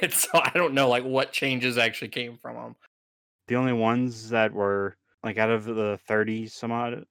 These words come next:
Speaker 2: I think, that were, uh, put out, only two were,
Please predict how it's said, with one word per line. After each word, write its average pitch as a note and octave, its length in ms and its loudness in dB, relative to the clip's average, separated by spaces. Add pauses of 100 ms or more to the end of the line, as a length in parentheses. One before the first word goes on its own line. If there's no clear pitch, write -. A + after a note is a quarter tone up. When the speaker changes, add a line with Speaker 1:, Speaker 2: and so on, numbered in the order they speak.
Speaker 2:
I G#2 60 -14
think, A2+ 340 -12 (240)
that A2 200 -6
were, A2 380 -4
uh, A2 240 -4 (180)
put A#2 100 -4
out, A#2 220 -2 (680)
only A#2 260 -2
two A#2 360 -2
were, A2 400 0